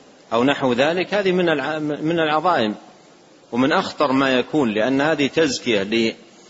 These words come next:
للنفس وإعلاء من شأنها، وهو ناشئ عن غرور الإنسان وعجبه بنفسه واغتراره بقليل من عمله.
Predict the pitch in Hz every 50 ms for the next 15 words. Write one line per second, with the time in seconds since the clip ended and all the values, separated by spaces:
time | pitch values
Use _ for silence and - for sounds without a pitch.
0 | - - - - - - 113 110 110 - - 120 117 113 117 127 151 147 - -
1 | - - - - - - - - - - - - - - - - - 113 117 117
2 | 113 110 110 110 - - 123 127 113 107 113 113 131 143 139 139 98 - 127 120
3 | 117 113 110 107 - - 139 135 139 143 139 135 139 139 139 135 135 123 101 120
4 | 117 113 110 110 120 123 143 147 143 131 - - 123 110 95 107 120 123 104 110
5 | 117 120 135 147 151 143 135 135 127 110 113 110 104 - - 131 135 143 143 139
6 | 135 120 113 104 101 135 151 131 110 127 123 135 123 110 101 113 113 131 143 139
7 | - - 143 139 127 123 - - - - - - - 123 123 123 - 135 135 135
8 | 147 147 143 139 131 123 113 104 120 120 - 120 120 127 143 151 143 135 131 123
9 | 123 120 120 120 117 113 110 110 107 90 - - - - - - - - - 107
10 | 107 131 143 147 147 139 139 135 113